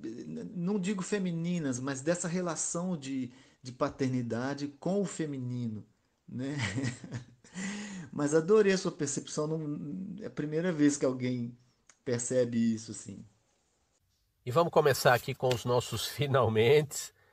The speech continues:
Speaker 2: já agradecendo ao Marco pela gentileza de atender o Ilustre Podcast. Com esse universo tão rico e tão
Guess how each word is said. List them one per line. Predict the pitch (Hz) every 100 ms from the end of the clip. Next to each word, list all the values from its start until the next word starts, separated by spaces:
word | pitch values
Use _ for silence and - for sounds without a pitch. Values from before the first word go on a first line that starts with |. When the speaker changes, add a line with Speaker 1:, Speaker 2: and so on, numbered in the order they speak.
| _
Speaker 2:
já | - 120
agradecendo | 127 135 131 131 - - 117 135 120
ao | 110
Marco | 104 104 107 123 - 104
pela | 113 104 92
gentileza | 90 107 98 101 98 104 101
de | 101
atender | - 107 92 104
o | 110 98
Ilustre | 98 110 - 92
Podcast. | 90 87 - 92 117 127 - - - _ _ _ _ _ _ _
Com | -
esse | 117 -
universo | 127 123 113 120 -
tão | 123 - 143 139
rico | 101 110 139 139 - 117 104 _ _ _ _ _ -
e |
tão | - - 143 143 131 107